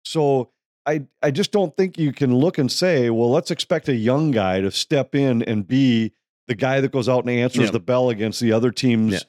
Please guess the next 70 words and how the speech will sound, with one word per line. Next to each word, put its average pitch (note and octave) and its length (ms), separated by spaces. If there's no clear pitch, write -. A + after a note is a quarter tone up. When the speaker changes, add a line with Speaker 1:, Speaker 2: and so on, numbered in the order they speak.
Speaker 2:
No, C#3+ 160
Marcus E3 420
Speaker 1:
tough - 100
guy G#2+ 60
Speaker 2:
is G#2+ 60
Speaker 1:
no G#2+ 60
matter G#2 240
Speaker 2:
one - 180
Speaker 1:
what." - 20
Speaker 2:
of B2 100
a B2+ 60
kind A2+ 400
player F2 300
in E2 100
this E2 180
league F#2 220
right D#2+ 180
now. D#2 300
And F#2+ 500
Speaker 1:
Right, F#3 160
and, F#3+ 180
and F#3+ 180
we G3+ 60
Speaker 2:
um, G3+ 60
Speaker 1:
don't A#3 180
say G3+ 260
that D#3+ 140
to C#3+ 60
Speaker 2:
yeah. C#3 160
Speaker 1:
mean D3+ 180
like B2+ 220
he's B2+ 220
the B2 160
M B2+ 120
V A#2+ 160
P B2+ 440
Speaker 2:
Yeah, B2+ 220
Speaker 1:
or A2+ 40
Speaker 2:
no, A2+ 100
Speaker 1:
that G3+ 100
he's A#2 80
Speaker 2:
but, C#3 120
Speaker 1:
irreplaceable, B2 800
Speaker 2:
but D#3+ 160
Speaker 1:
but D3+ 140
there D#3 120
aren't E3+ 220
many D#3 240
Speaker 2:
what B2+ 80
Speaker 1:
like A#2 160
Speaker 2:
Bill F3 220
Speaker 1:
him. E3+ 80
Speaker 2:
values, A#2+ 640
he C3 100
Speaker 1:
Right. G2+ 100
Speaker 2:
brings, A#2 260
and A#2+ 140
he C3 140
loves B2 340
the F2+ 100
guy. E2 300
I C3 120
think D#3+ 160
he D#3 80
sees E3 240
a C3+ 60
lot C#3+ 240
of A2 100
him A#2 320
in, C#3 360